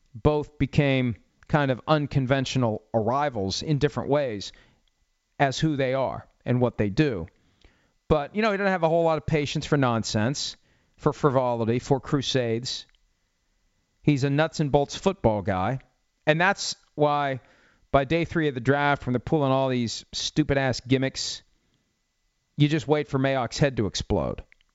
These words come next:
And, and Mayock has a, has a short fuse for anything unrelated to football. I mean, Rich Eisen asks the fairly innocuous question, "What week does Baker Mayfield start in twenty eighteen?" And Mayock doesn't even want to go down that path. Well,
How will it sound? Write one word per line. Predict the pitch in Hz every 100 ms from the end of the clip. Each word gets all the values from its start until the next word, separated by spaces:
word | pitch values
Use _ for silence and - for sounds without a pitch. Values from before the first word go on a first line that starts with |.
| _ _ - _ _ -
And, | 175 -
and | 180 190
Mayock | 254 240 -
has | 196 170 151
a, | 127 -
has | 156 156
a | 139
short | - - 220 190
fuse | - 180 185 139 71 - - _ _ _ _
for | _ - 165 151 143 - _ _ _
anything | 175 196 202 185
unrelated | 160 156 147 139 113
to |
football. | - 196 - 92 60 -
I | _ _ _ _ _ _
mean, | 151 147 -
Rich | 196 -
Eisen | 180 196 156
asks | 147 151 139 -
the | -
fairly | - 185 202 160
innocuous | 143 151 147 131 113
question, | - 180 175 - 135 117 - _
"What | - 151 165
week | 156 160 -
does | 143
Baker | - 147 139
Mayfield | 135 139 131 - 120
start | - - 180 170 139 _ _ _ _ _ -
in | 120
twenty | - - 151 139
eighteen?" | 123 - 185 180
And | 135
Mayock | 143 151 135 -
doesn't | 139
even | 131 127
want | 123
to |
go | 113 117
down | 127 123 117
that | 110 -
path. | 208 139 -
Well, | 165